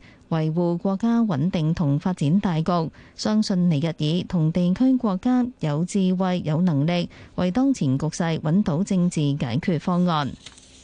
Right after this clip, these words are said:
財經方面，道瓊斯指數報三萬五千二百一十五點，跌六十六點；標準普爾五百指數報四千五百零一點，跌十一點。美元對其他貨幣賣價：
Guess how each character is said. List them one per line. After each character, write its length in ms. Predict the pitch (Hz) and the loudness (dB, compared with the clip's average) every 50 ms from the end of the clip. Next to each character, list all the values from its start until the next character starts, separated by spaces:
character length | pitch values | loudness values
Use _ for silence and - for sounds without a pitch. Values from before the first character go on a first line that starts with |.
| - - - - - - - - - - - - - - - | -20 -20 -20 -20 -20 -20 -20 -20 -20 -20 -20 -20 -20 -20 -12
財 140 | - 170 160 | -8 -6 -2
經 180 | - 202 214 220 | 0 0 2 2
方 180 | - 233 220 | 2 2 2
面， 300 | 226 220 202 180 170 165 | 2 2 2 2 0 -2
道 160 | - - 202 202 | -2 -4 -4 0
瓊 180 | - 165 156 | 0 0 0
斯 240 | 165 - 277 285 277 | 2 2 2 2 2
指 200 | - 180 165 180 | 2 0 0 0
數 180 | - 202 180 175 | 0 0 0 0
報 240 | - 190 180 175 | 0 0 0 0
三 180 | 180 - 254 254 | 0 0 2 2
萬 200 | 240 202 165 160 | 2 2 0 -2
五 200 | - 147 147 170 | 0 0 0 0
千 220 | 202 - 254 254 | 2 2 2 2
二 200 | 247 214 165 156 160 | 2 2 0 0 -2
百 160 | - 185 175 | -2 -2 -2
一 100 | 180 220 | -2 -2
十 140 | 226 - 185 - | -2 -4 -4 -4
五 200 | 143 143 156 170 | -2 0 0 0
點， 260 | - 156 135 185 208 | 0 0 0 0 0
跌 160 | 208 202 180 | 0 0 -2
六 160 | 175 170 160 - | 0 -2 -2 -2
十 120 | - 175 | -4 -4
六 180 | 165 170 160 160 - | -2 -2 -2 -2 -2
點； 240 | - 147 156 208 226 - - - - - - - - | -2 0 2 2 0 -2 -6 -20 -20 -20 -12 -4 -2
標 80 | 233 208 | -2 0
準 160 | 214 202 196 | 0 -2 -2
普 120 | - 180 160 | -2 0 -2
爾 260 | 180 185 160 156 - | 0 0 0 0 0
五 180 | - 165 160 170 | 2 2 2 2
百 160 | 185 185 180 | 0 -2 -2
指 200 | - - 151 165 | -2 -2 -2 0
數 120 | 196 - 196 175 | 0 0 -2 -2
報 320 | 170 190 180 170 170 160 - - - - - - - - | 0 0 0 0 -2 -2 -4 -8 -18 -20 -20 -20 -20 -12
四 240 | - - 202 185 | -6 -4 -2 -2
千 200 | 185 - 233 233 220 | 0 0 0 0 0
五 260 | - 165 151 165 180 | 0 0 2 2 0
百 180 | - 185 180 175 - | 0 -2 -2 -2 -2
零 240 | 165 151 147 147 180 | -2 0 0 2 0
一 80 | 247 | 0
點， 320 | 254 - 147 165 208 226 - | 0 0 0 0 0 -2 -2
跌 220 | - 202 180 180 | -2 -2 -2 -2
十 140 | - - 175 | -2 -4 -4
一 120 | 175 226 | -4 -4
點。 380 | 226 - 147 135 175 226 277 - - - - - - - - | -2 0 0 0 0 0 -2 -4 -10 -18 -20 -20 -14 -6 -2
美 160 | 196 214 262 | 0 2 2
元 260 | 262 208 170 165 165 | 2 2 2 0 0
對 200 | 180 233 233 233 233 | 0 0 0 0 0
其 220 | - 175 143 131 | 0 0 -2 -2
他 260 | 139 - 247 254 254 | -2 0 0 0 0
貨 200 | 247 - 208 170 | 0 0 -2 -2
幣 260 | 170 170 160 151 151 147 | 0 0 0 0 0 0
賣 240 | 156 151 143 143 | 0 0 0 0
價： 300 | 147 185 175 170 170 160 | 0 0 0 0 0 -2